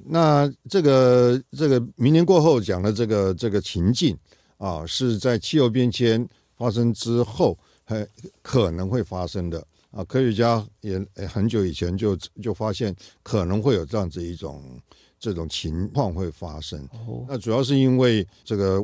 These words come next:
Speaker 1: 温升，温度上升，使得北极这海冰啊，海上的冰，然后再加上，呃，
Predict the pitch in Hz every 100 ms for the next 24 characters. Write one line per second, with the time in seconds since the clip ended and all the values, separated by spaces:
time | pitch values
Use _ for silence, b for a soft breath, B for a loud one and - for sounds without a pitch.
0 | - 131 120 131 120 120 120 131 131 113
1 | 120 95 - 113 117 120 - 87 92 95
2 | 92 b b b - 82 78 - 90 95
3 | 117 135 _ _ _ 127 113 98 90 123
4 | 143 139 _ _ _ - 90 - 98 98
5 | 135 113 92 120 123 - 95 107 120 104
6 | 117 107 104 90 110 107 101 113 101 98
7 | 98 98 95 95